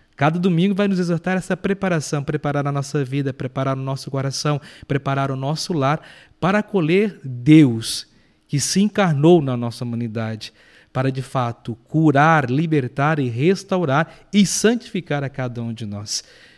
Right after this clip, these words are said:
Eu sempre digo, viver o cristianismo, viver a proposta cristã, é ter um esforço pessoal de cada um de nós e de abertura, porque Deus não obriga, Deus propõe vida,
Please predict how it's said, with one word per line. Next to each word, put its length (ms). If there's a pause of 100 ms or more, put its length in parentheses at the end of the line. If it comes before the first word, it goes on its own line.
Eu 60
sempre 320
digo, 280
viver 380
o 60
cristianismo, 680
viver 240
a 60
proposta 400
cristã, 460 (440)
é 120
ter 180
um 100
esforço 440
pessoal 420
de 80
cada 340
um 120
de 100
nós 420 (220)
e 80
de 140
abertura, 600 (240)
porque 240
Deus 300
não 120
obriga, 440 (320)
Deus 320
propõe 540
vida, 440